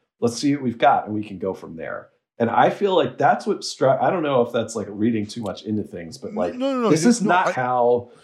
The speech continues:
Speaker 1: like, the Raiders would have done this. You know what I mean? Like,
Speaker 2: Oh,
Speaker 1: there are
Speaker 2: no,
Speaker 1: certain
Speaker 2: the,
Speaker 1: teams
Speaker 2: you,
Speaker 1: that can't think like
Speaker 2: oh,
Speaker 1: this,
Speaker 2: correct.
Speaker 1: and the Broncos can.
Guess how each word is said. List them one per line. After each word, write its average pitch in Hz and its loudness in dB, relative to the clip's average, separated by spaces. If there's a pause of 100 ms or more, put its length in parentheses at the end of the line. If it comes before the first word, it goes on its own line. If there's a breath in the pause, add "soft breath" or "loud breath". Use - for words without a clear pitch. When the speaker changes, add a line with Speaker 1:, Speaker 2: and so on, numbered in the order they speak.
(140 soft breath)
Speaker 1:
like, 139 4
the 127 2
Raiders 107 0
would 95 -8
have 90 -10
done 85 -6
this. - -16
You 139 4
know 143 6
what 131 4
I 123 0
mean? 127 0
Like, 202 4
Speaker 2:
Oh, 214 4
Speaker 1:
there 208 4
are - 6
Speaker 2:
no, 170 6
Speaker 1:
certain 185 -2
Speaker 2:
the, 170 0
Speaker 1:
teams 135 -2
Speaker 2:
you, 113 -4
Speaker 1:
that - -8
can't 170 0
think 131 -4
like - 0
Speaker 2:
oh, - 2
Speaker 1:
this, - -2
Speaker 2:
correct. 156 2
Speaker 1:
and 85 -14
the 87 -10
Broncos 90 -6
can. - -18